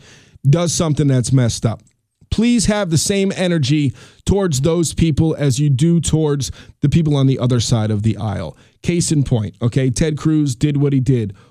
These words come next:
Horrible political optics, all right? Just politically tone deaf. He goes to Cancun, gets caught, you know, in the middle of the freeze in Texas. People crucified him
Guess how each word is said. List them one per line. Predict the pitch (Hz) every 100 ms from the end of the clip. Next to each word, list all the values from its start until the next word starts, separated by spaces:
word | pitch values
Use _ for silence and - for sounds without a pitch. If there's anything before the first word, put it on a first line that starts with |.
| _
Horrible | - 175 165 165
political | 139 156 151 139 135
optics, | 127 120 107 104 120
all |
right? | 117 127
Just | 131 147 - -
politically | - 170 190 180 180
tone | 156 160 160
deaf. | 151 143 - - -
He | - 135
goes | 156 156 131
to | - 156 147 143
Cancun, | 123 147 151 131 147 143 139
gets | 123 135 -
caught, | - 143 135 131
you | 139
know, | 127 123
in |
the | 127
middle | 139 131
of | 123
the | 113
freeze | 151 139 113
in | 120
Texas. | - 139 - 127 - - - -
People | 233 196 165
crucified | - 254 262 190 196 - 180 151 143
him | 127 156 139